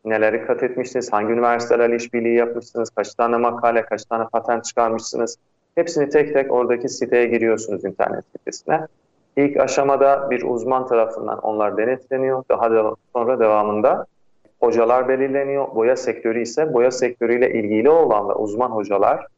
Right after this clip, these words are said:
sizi denetlemeye geliyor. Yakından sizin faaliyetlerinizi denetliyor. Denetledikten sonra da AR-GE merkezi süreçlerinin devam edilmesi ya da edilmesi kararı alınıyor. Tabii ki onların,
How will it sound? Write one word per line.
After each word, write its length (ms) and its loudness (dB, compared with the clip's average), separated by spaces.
sizi 360 0
denetlemeye 560 2
geliyor. 420 0
Yakından 460 0
sizin 280 -4
faaliyetlerinizi 960 -2
denetliyor. 760 0
Denetledikten 720 2
sonra 460 0
da 220 2
AR-GE 280 2
merkezi 540 -2
süreçlerinin 600 -2
devam 360 4
edilmesi 540 -6
ya 100 0
da 40 0
edilmesi 580 -4
kararı 400 2
alınıyor. 500 -2
Tabii 240 0
ki 100 0
onların, 500 0